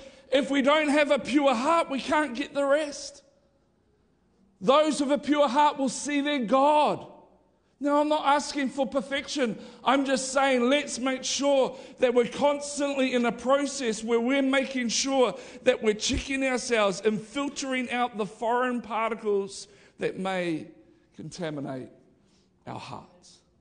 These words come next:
Here's what he says, James says in,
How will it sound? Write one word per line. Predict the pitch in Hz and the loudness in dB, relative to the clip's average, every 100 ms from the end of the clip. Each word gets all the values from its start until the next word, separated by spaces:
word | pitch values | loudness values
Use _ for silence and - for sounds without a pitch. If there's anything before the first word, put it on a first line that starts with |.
| _ _ _ _ _ _ _ | _ _ _ _ _ _ _
Here's | 269 254 | -2 0
what | 208 180 | 2 0
he | 196 | 0
says, | 185 185 170 139 | -2 -2 -2 -2
James | 185 180 170 156 | 0 0 -2 -2
says | 185 160 151 - - - - | -2 -2 -4 -16 -20 -14 -6
in, | 170 190 165 | -4 -2 -4